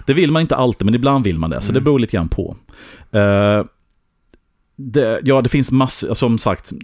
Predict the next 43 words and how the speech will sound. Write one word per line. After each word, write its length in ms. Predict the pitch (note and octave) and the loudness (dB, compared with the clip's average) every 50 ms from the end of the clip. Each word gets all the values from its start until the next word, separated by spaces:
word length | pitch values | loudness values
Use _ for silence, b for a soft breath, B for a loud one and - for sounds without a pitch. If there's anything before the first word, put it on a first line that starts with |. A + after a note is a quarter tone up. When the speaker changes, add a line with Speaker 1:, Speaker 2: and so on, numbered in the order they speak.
| - C3 - | -14 -12 -6
Speaker 1:
nästan 380 | B2+ A#2 B2+ C3+ A#2+ - - | -2 0 0 0 2 0 -2
så 80 | F#2 - | -2 -2
att 60 | - - | -4 -4
jag 100 | F#2 - | -4 -2
säger 140 | - F#2+ | -2 -2
så 80 | - F#2+ | -2 -2
här 60 | E2+ | -4
att 200 | E2 - - - | -4 -6 -8 -10
istället 400 | - F#2+ G2 - G#2+ - A#2+ A2 | -6 -6 -6 -6 -4 -4 -4 -2
för 80 | - G#2 | -2 -4
att 60 | G2 | -4
vi 60 | F#2 | -6
ska 80 | G2 F#2+ | -8 -6
sitta 120 | E2+ F#2+ | -4 -4
och 100 | F2+ E2 | -4 -2
rabbla 540 | F2 G2 F#2+ F2+ D#2+ C#2+ F2+ F2+ F#2+ G#2 G2 | -2 -2 -2 -2 -4 -6 -4 -4 -2 -2 -2
allt 320 | - F#2 E2+ D#2 D#2+ - | -2 -4 -4 -4 -6 -6
som 100 | - E2+ | -6 -6
den 100 | E2 D#2+ | -4 -2
har, 380 | E2 E2+ A2 G2+ E2 D#2+ F2+ F#2+ | -2 0 0 0 0 0 -2 -2
så 300 | - - F#2+ F2 F2 F2+ | -4 -2 -2 -2 -2 -2
gå 140 | E2 G2+ A#2+ | -2 -2 -2
ut 120 | B2+ - | -2 -2
och 60 | - | -6
kolla 340 | - - D3 A2 F2 F2 F#2 | -4 -2 0 0 0 0 -2
på 340 | - - G2 F2+ F2+ F2+ F2 | -2 -2 -2 0 0 0 -2
webben 420 | E2+ E2+ D2+ C#2 D2 E2 E2+ E2+ | -2 -2 -4 -4 -4 -4 -6 -4
och 120 | - D#2 F2 | -2 -2 -2
Speaker 2:
Ja, 40 | D3 | 0
men 140 | D#3 D3+ | 0 0
verkligen. 340 | D3+ D#3 C#3 - D#3+ C#3 G2 - | 2 0 0 0 -2 -4 -4 -4
Vi 120 | - E3+ E3 | -4 -2 0
ska 100 | - G3 | 2 2
Speaker 1:
vad 120 | E3+ C#3+ | 0 0
Speaker 2:
säga 140 | - E3 D3 | 0 -2 -2
att 80 | C#3 - | -2 -2
den 120 | C3+ C3 | -4 -2
har 260 | C3+ C3+ C3 B2 A#2 | -2 -2 -2 -2 -4
full 380 | - - - D3 C#3+ C#3 C3 B2+ | -4 -4 -4 -2 -2 -2 -2 -4
midi, 540 | C3 C#3+ D#3 D#3+ D3+ G#2+ E2+ E2+ E2+ G2+ - _ - | -4 -4 -4 -4 -4 -4 -4 -4 -6 -6 -8 _ -6
men 240 | A2+ A#2 A2+ B2 - _ _ _ | -4 -4 -4 -4 -8 _ _ _
inga 500 | - D#3+ D3 A#2 G2+ G2+ G#2+ B2 D3 C3+ | -4 -4 -2 -2 -2 -2 -2 -2 -4 -4
presets. 720 | A#2 - - D#3+ E3+ D#3 - - - - - B B B | -4 -4 -4 -4 -4 -4 -6 -10 -16 -16 -16 B B B